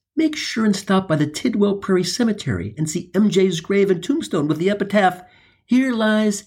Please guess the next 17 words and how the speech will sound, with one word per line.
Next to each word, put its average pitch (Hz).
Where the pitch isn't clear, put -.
M 196
J 190
Joyner, 131
a 160
man 190
who 196
loved 196
his 208
whiskey, 190
died 233
by 202
gunshot, 190
and 233
coined 247
the 240
word 240
motherfucker." 254